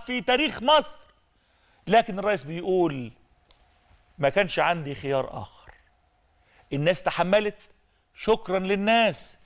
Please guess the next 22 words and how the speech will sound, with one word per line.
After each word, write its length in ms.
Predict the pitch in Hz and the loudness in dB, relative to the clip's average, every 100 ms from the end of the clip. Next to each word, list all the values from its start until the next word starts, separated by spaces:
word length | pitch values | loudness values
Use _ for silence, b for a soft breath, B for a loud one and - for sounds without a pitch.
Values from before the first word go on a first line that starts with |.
| b b - | b b 2
لكن 500 | 165 175 175 170 160 | 6 6 4 -6 -4
ما 80 | |
كانش 400 | 151 170 185 - | -4 -2 -4 -2
عندي 440 | 143 156 175 156 156 | 0 2 -2 -4 -4
خيارات 520 | - 156 147 156 170 - | -2 2 4 4 0 0
أخرى، 360 | 180 - 123 104 - _ B B B | -4 -2 -6 -6 -8 _ B B B
ما 100 | 165 | 2
كانش 260 | 196 196 185 | 2 2 2
عندنا 320 | 170 190 190 | 0 2 4
رفاهية 400 | 170 165 185 160 | 2 0 -2 -2
الخيارات 680 | 165 131 - 160 156 190 190 - - | -4 -6 0 4 6 6 4 0 -4
أو 100 | 165 | -2
الاختيارات، 840 | 160 147 175 170 175 202 190 - - B B | -2 -6 2 4 6 6 6 0 -20 B B
ما 80 | 160 | -2
كانش 300 | 175 214 208 | 2 2 2
عندي 260 | 190 220 180 | 0 0 -4
اختيار 340 | - 185 214 | -4 0 2
من 200 | 196 190 | 0 -6
متعدد. 720 | 185 185 175 220 165 170 120 101 _ _ b b - | -2 2 2 2 0 -8 -8 -14 _ _ b b 0
الرئيس 320 | 165 208 147 | 2 2 0
بيشكر 420 | 151 185 - 175 | 0 0 0 -2
الناس 520 | 175 196 214 214 - | 0 4 4 4 -2